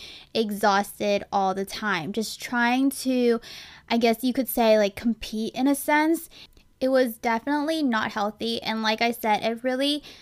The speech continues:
made me feel insecure in a way. And I've definitely gotten a lot more confident and sure of who I am throughout the years. But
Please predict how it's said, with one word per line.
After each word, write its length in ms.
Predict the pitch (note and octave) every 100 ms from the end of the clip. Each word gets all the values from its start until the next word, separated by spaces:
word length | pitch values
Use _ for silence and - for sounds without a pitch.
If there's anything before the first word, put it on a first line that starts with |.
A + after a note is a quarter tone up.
| - -
made 260 | A3+ A#3 B3
me 220 | C#4 C#4
feel 800 | C4+ - A3+ G#3 G#3 G#3+ G#3+ - -
insecure 1000 | - A#3 B3 - C4 - A#3 G#3 A3 C4
in 200 | C#4+ D4
a 60 | D#4
way. 440 | D#4 D#4+ D#4+ E4 E4 - - -
And 120 | A#3+
I've 200 | B3 A3+
definitely 680 | A#3+ A#3 A#3+ D4+ D#4+ D#4+ C#4
gotten 540 | A3 G#3+ G3+ G#3+ G#3+
a 100 | G#3+
lot 200 | G#3+ G3
more 200 | G#3+ G3
confident 680 | - B3+ B3+ B3+ B3 A#3+ -
and 140 | G3+
sure 320 | - - A3 A3+
of 240 | G#3+ G#3
who 140 | A3+
I 120 | G#3+ G3+
am 360 | G#3 G#3+ G#3+
throughout 280 | G#3+ G3+ G3+
the 80 | G#3+
years. 500 | G#3 G#3 A#3 B3+ -
But 280 | A#3 G#3+